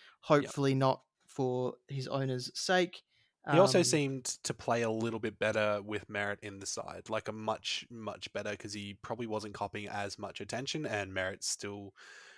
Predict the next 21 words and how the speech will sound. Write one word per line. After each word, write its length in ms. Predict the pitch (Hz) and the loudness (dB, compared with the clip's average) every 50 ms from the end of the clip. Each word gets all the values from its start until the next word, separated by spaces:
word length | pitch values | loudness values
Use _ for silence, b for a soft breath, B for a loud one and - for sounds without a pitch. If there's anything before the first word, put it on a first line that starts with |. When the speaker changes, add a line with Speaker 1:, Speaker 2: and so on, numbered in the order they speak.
| B B B - | B B B -10
Speaker 1:
working 440 | 113 110 107 95 - - 117 107 | -8 -6 -6 -6 -6 -8 -8 -8
his, 260 | 107 104 101 95 - - | -6 -6 -6 -6 -6 -4
he's 200 | - 143 139 135 | -4 -6 -6 -6
probably 360 | - - 180 170 156 151 147 | 0 0 2 2 2 0 -2
working 360 | 131 135 135 127 - - 131 | 0 2 0 0 0 -2 -4
his 140 | 123 120 113 | -4 -4 -2
way 160 | 123 113 113 | -2 -2 -2
back 280 | 110 113 110 - - - | 0 0 -2 -2 -2 -8
in 140 | 113 113 107 | -8 -6 -4
slowly, 400 | - - 135 139 147 147 156 156 | -2 0 0 2 2 2 0 0
but 360 | 143 - 117 110 107 107 104 - | 0 0 0 0 0 0 -2 -4
I 140 | 107 107 107 | -2 -4 -4
think 280 | 98 - 113 107 - _ | -4 -6 -12 -12 -12 _
we 100 | - 110 110 | -12 -12 -10
can 120 | - 101 | -10 -8
hopefully 300 | 98 104 104 98 - 107 | -10 -10 -10 -8 -10 -8
see 120 | - 113 104 | -6 -4 -4
a 80 | 104 | -4
better 260 | 101 107 104 104 107 | -2 -2 -2 0 0
Essendon. 640 | 107 107 104 - - 113 110 110 110 113 110 110 107 _ B B B B B B B B | 0 0 0 -2 -2 -4 -4 -8 -8 -8 -8 -8 -12 _ B B B B B B B B
Uh, 280 | 110 107 104 104 104 | -6 -4 -4 -4 -4